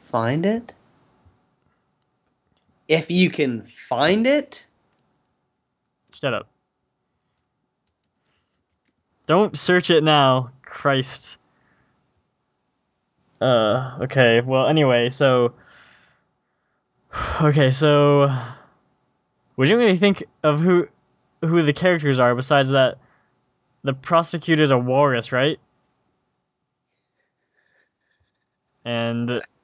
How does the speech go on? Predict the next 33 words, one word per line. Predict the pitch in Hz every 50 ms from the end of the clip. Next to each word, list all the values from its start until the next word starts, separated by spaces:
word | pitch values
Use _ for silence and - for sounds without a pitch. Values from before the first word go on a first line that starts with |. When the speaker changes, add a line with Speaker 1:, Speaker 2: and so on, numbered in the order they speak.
| _ _ -
Speaker 1:
<laughs> | - - - - - - 339 - - _ - - - - - - - 294 381 480 523 494 440 403 - 247 247 - - - 370 415 440 415 - - -
Okay, | 320 294 214 190
yeah, | 165 147
it's | 151 151 -
not | 277 277 262
really, | 254 254 254 240 220
it's | 180 196 -
like | 247 226 208
a | 220
one-time | 196 180 180 190 190 190 196 185 156 196 185 175 175 175 170
thing, | - 165 156 156 170 190
like, | 180 147 131
it's | 135 139 -
not | 180 165 147
a | 131
show, | - - 151 143 139 139 143 156 175 185 180 - -
Speaker 2:
Uh, | 110 110 113 117 _
Speaker 1:
<clears throat> | _ -
but | - 233 208 202 185 175 175 170
it's | 160 151 - -
in | 170 175
an | 170 165 160
Speaker 2:
it's | 160 151 -
like | 170 160 -
a |
Speaker 1:
incident | 156 151
in | 156
Speaker 2:
special. | 156 151 123
Speaker 1:
which, | - - - - _ _ _ _ _ _ _ _ _ _ _ -
in | 147 156 165 160
which, | 165 160 156 -
um, | - - 139 139 139 135 127 -
a, | - 87 127 131